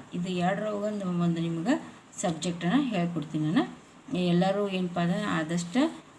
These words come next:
ಆ, ನನ್ನ ಚಾನಲ್ನ ಸಬ್ಸ್ಕ್ರೈಬ್ ಮಾಡ್ಕೊರಿ. ಇಲ್ಲಿವರೆಗೆ ನನ್ನ ವಿಡಿಯೋನ ಕೇಳಿದಂತೆ ಎಲ್ಲರಿಗೂ ಪಾಲಕರಿಗೂ ಮತ್ತು ಸ್ಟೂಡೆಂಟ್ಗಳಿಗೂ, ಆ, ಧನ್ಯವಾದಗಳು.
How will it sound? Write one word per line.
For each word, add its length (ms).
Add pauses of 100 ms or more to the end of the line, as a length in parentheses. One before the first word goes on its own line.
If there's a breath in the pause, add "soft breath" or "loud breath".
ಆ, 200
ನನ್ನ 240
ಚಾನಲ್ನ 360
ಸಬ್ಸ್ಕ್ರೈಬ್ 480
ಮಾಡ್ಕೊರಿ. 520 (1160)
ಇಲ್ಲಿವರೆಗೆ 540
ನನ್ನ 220 (280)
ವಿಡಿಯೋನ 360 (120)
ಕೇಳಿದಂತೆ 400
ಎಲ್ಲರಿಗೂ 560 (100)
ಪಾಲಕರಿಗೂ 540
ಮತ್ತು 240
ಸ್ಟೂಡೆಂಟ್ಗಳಿಗೂ, 760 (480 loud breath)
ಆ, 60 (120)
ಧನ್ಯವಾದಗಳು. 960